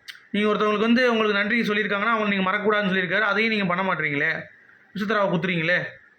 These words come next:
விசித்ராவோட விக்ரம் வந்து என்ன டிசர்வ் உள்ள இருக்கிறதுக்கு? சொல்லுங்க, யார் உள்ள இருக்கணும்னு தான் கேள்வி கேட்குறாங்க. அப்ப நீங்க என்ன சொல்லணும்? மாயா விசித்ரா நாமினேட் பண்ணிட்டு திருப்பி ஏன் அதை வந்து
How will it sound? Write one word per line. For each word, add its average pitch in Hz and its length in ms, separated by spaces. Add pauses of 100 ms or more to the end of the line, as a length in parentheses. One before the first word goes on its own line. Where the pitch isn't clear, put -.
(880)
விசித்ராவோட 220 560 (140)
விக்ரம் 226 260
வந்து 214 200
என்ன 208 160
டிசர்வ் 180 280
உள்ள 180 220
இருக்கிறதுக்கு? 151 340
சொல்லுங்க, 165 400 (240)
யார் 147 180
உள்ள 185 180
இருக்கணும்னு 190 240
தான் 233 120
கேள்வி 196 260
கேட்குறாங்க. 170 300 (640)
அப்ப - 140
நீங்க 202 240
என்ன - 0
சொல்லணும்? 185 360 (1700)
மாயா 190 260
விசித்ரா 220 360
நாமினேட் 202 320
பண்ணிட்டு 156 600
திருப்பி 214 260
ஏன் 220 80
அதை 208 180
வந்து 196 220